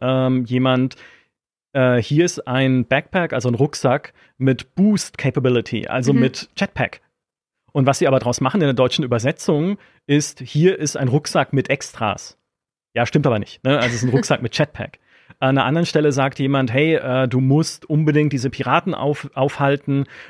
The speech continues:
Speaker 1: und sie haben Fighter Groups im Orbit. Also Raumjägerstaffeln eigentlich oder Raumjägergruppen irgendwie. Und sie machen draus Kämpfergruppen.
Speaker 2: <laughs>
Speaker 1: Also sind Kämpfergruppen im Orbit. Ja, also alles nicht weltbewegend schlimm.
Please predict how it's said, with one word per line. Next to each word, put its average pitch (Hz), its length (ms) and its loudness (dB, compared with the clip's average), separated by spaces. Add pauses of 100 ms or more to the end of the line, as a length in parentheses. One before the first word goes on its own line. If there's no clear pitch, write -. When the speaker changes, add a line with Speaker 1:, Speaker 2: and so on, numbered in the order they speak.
Speaker 1:
und 143 140 2
sie 131 140 2
haben 139 220 2
Fighter 160 640 0
Groups 117 540 -4
im 143 180 -2
Orbit. 143 640 0 (480)
Also 131 240 0
Raumjägerstaffeln 120 1120 0 (120)
eigentlich 127 560 0
oder 113 120 -6
Raumjägergruppen 123 720 0 (240)
irgendwie. 131 220 2
Und 120 80 4
sie 117 80 -2
machen 131 180 0
draus 120 220 -4
Kämpfergruppen. 147 760 -2 (280)
Speaker 2:
<laughs> 254 180 -8
Speaker 1:
Also 127 180 0
sind 123 120 0
Kämpfergruppen 151 640 0
im 127 120 0
Orbit. 110 400 -4 (240)
Ja, 156 180 2
also 147 280 2 (800)
alles 226 340 0
nicht 214 260 0
weltbewegend 160 500 2
schlimm. 233 400 -2